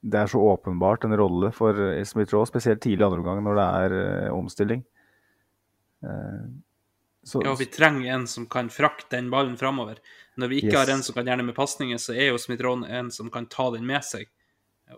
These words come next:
Speaker 2: og gå
Speaker 1: Ja.
Speaker 2: gjennom ledd.
Speaker 1: Ja, når man velger å ikke ta det Jorginho-grepet som vi snakket om i stad, så, så er jo Smith Rowe en mulighet. Ehm,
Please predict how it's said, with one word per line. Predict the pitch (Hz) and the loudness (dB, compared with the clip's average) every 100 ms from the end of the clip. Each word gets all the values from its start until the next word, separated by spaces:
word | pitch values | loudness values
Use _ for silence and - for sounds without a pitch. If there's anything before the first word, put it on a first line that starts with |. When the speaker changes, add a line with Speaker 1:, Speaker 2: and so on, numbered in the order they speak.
| - | -20
Speaker 2:
og | 120 | -8
gå | 127 120 | 0 4
Speaker 1:
Ja. | 127 | 4
Speaker 2:
gjennom | 131 | 4
ledd. | 135 135 _ _ _ - - - _ | -2 -10 _ _ _ -20 -20 -20 _
Speaker 1:
Ja, | 170 | 6
når | 170 | 8
man | 156 156 | 8 10
velger | 135 117 123 | 10 10 10
å | 127 | 6
ikke | - | 6
ta | 120 113 | 4 6
det | 110 | 6
Jorginho-grepet | 104 104 101 98 101 101 113 | 6 2 2 4 4 4 0
som | 113 | 0
vi | 101 | -2
snakket | 107 104 | -2 -2
om | 98 98 | -2 -2
i | |
stad, | 95 127 139 | -2 -2 -2
så, | - 120 113 110 110 | 0 2 2 0 -4
så | 110 113 | 0 2
er | 101 | 2
jo | |
Smith | - 107 - | 0 -4 0
Rowe | 101 | 2
en | 101 | 2
mulighet. | 101 95 - - - - | 0 0 -2 -6 -20 -8
Ehm, | - 120 117 117 117 120 | -4 -2 -2 -4 -6 -8